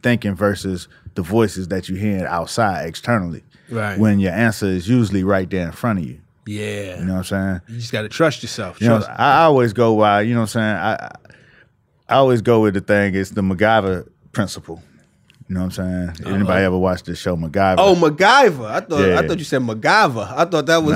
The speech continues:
Speaker 1: Nah,
Speaker 2: uh, uh,
Speaker 1: nah,
Speaker 2: some
Speaker 1: nah.
Speaker 2: type of guru that
Speaker 1: Nah,
Speaker 2: you
Speaker 1: nah,
Speaker 2: knew
Speaker 1: nah,
Speaker 2: about.
Speaker 1: Mac-, he, he was actually, but not in, not intentionally.
Speaker 2: Okay.
Speaker 1: MacGyver, my, the MacGyver principle is everything you need, you already got.
Speaker 2: Right.
Speaker 1: You know what I'm
Speaker 2: Okay.
Speaker 1: saying?
Speaker 2: Yeah.
Speaker 1: So, like, he would be in a jam and his,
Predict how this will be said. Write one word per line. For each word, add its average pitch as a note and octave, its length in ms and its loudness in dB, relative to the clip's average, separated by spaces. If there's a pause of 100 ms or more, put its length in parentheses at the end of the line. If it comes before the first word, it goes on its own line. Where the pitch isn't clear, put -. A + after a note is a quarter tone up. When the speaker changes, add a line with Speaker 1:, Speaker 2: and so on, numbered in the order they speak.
Speaker 1:
Nah, C#3+ 80 2
Speaker 2:
uh, - 20 4
uh, C3 360 0
Speaker 1:
nah, F2 60 -4
Speaker 2:
some E2 120 -2
Speaker 1:
nah. - 60 -4
Speaker 2:
type D#3 200 4
of C3 160 -2
guru F3+ 400 6
that B2 100 4
Speaker 1:
Nah, G#2+ 120 4
Speaker 2:
you G#2 80 4
Speaker 1:
nah, A2 60 6
Speaker 2:
knew G#2 80 8
Speaker 1:
nah, G2+ 140 6
Speaker 2:
about. F#2+ 320 2
Speaker 1:
Mac-, A#2+ 140 2
he, C3 300 4
he C#3 100 2
was C3+ 360 6
actually, A2 400 2
but F#2+ 320 2
not A#2+ 300 2
in, G#2+ 320 2
not A#2 220 0
intentionally. F#2+ 580 -2 (100)
Speaker 2:
Okay. C#3 460 2
Speaker 1:
MacGyver, C3+ 500 2
my, B2 140 2
the G#2+ 380 -2
MacGyver B2+ 600 2
principle A2 500 0
is G2+ 440 0 (240)
everything E3 560 4
you C3+ 80 2
need, B2+ 300 4
you A#2 160 4
already G#2 340 2
got. E2 320 -6 (140)
Speaker 2:
Right. A2+ 480 -4
Speaker 1:
You G2+ 80 0
know A2+ 80 6
what A2 140 2
I'm A#2+ 40 4
Speaker 2:
Okay. A#2 300 2
Speaker 1:
saying? C#3 120 0
Speaker 2:
Yeah. B2 200 0
Speaker 1:
So, B2+ 240 4
like, A#2+ 240 4
he F3 100 6
would D#3 120 6
be D3 100 6
in C3+ 80 4
a B2 80 2
jam C3+ 440 4
and B2+ 120 2
his, A#2 260 -2